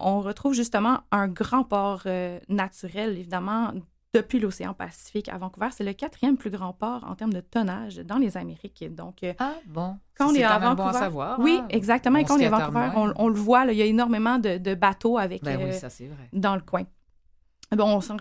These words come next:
Speaker 1: on se rappelle, hein, Vancouver a été l'hôte, euh, des Jeux olympiques et paralympiques, euh, d'hiver en deux mille dix.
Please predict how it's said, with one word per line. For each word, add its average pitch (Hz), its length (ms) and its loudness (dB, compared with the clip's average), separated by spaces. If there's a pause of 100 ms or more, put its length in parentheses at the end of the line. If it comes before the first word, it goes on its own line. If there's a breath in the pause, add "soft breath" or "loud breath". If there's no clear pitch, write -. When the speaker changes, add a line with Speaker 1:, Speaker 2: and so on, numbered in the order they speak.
Speaker 1:
on 220 80 4
se - 80 0
rappelle, 285 260 4
hein, 262 80 4
Vancouver 220 380 2
a 240 80 4
été 214 160 2
l'hôte, 208 240 0
euh, 208 140 0
des 208 120 -2
Jeux 220 200 0
olympiques 214 440 0
et 233 100 2
paralympiques, 214 720 -2
euh, 196 280 0
d'hiver 214 500 -6
en 196 140 -10
deux 196 200 0
mille 190 220 0
dix. - 380 -14